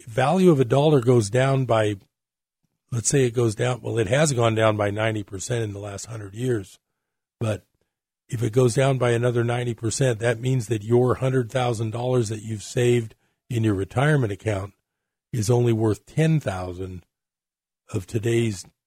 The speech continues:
dollars. That's, that's what you're looking at when you look at what inflation and hyperinflation could do.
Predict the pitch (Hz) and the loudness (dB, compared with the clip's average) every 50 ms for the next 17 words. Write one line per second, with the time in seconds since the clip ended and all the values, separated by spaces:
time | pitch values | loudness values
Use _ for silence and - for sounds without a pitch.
0 | _ _ 127 123 120 120 117 101 - - - - - - - 117 120 123 - - | _ _ -4 -2 -2 -2 -4 -6 -6 -10 -14 -20 -16 -8 -6 -6 -4 -6 -6 -10
1 | - - - _ _ _ _ _ _ _ _ - 117 120 135 - - - 147 131 | -14 -14 -16 _ _ _ _ _ _ _ _ -4 -2 0 0 -2 0 0 0 0
2 | - - 131 113 113 127 127 - - 120 110 107 104 101 101 - - 110 104 104 | 0 0 -2 0 0 0 0 0 -2 -2 0 -2 -2 -4 -6 -10 -10 -10 -8 -8
3 | 104 104 110 107 - - 98 - _ _ _ _ _ _ _ _ _ _ _ - | -6 -6 -6 -6 -6 -10 -16 -18 _ _ _ _ _ _ _ _ _ _ _ -6
4 | 117 104 104 98 98 - - 123 120 117 113 - - 135 117 104 101 92 95 113 | -2 -2 -2 -2 -4 -4 -2 0 0 2 0 0 -2 -2 -2 -2 -4 -4 -2 -2
5 | 113 110 - 113 107 98 95 - - 120 110 98 - 110 98 90 - - 127 110 | -4 -4 -4 -8 -8 -8 -8 -8 -6 -4 -4 -4 -6 -10 -14 -12 -4 -2 -2 -2
6 | 92 87 104 117 113 98 85 | -2 -2 0 2 2 2 0